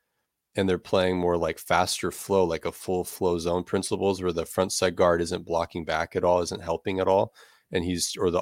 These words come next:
front side tackle or the front side center, and he's just free releasing,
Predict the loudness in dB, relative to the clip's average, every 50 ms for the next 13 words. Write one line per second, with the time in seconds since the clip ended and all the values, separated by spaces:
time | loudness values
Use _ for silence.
0 | -2 -6 -8 -6 -6 -6 -6 -6 -8 -10 -4 0 0 0 0 2 2 2 2 2
1 | 0 -2 -6 -8 -8 -8 -8 -6 -6 -8 -8 -2 2 2 4 4 4 2 2 -2
2 | -4 -4 -4 -4 -4 -6 -4 -2 -2 0 0 0 -2 0 0 0 2 2 2 2
3 | 0 -4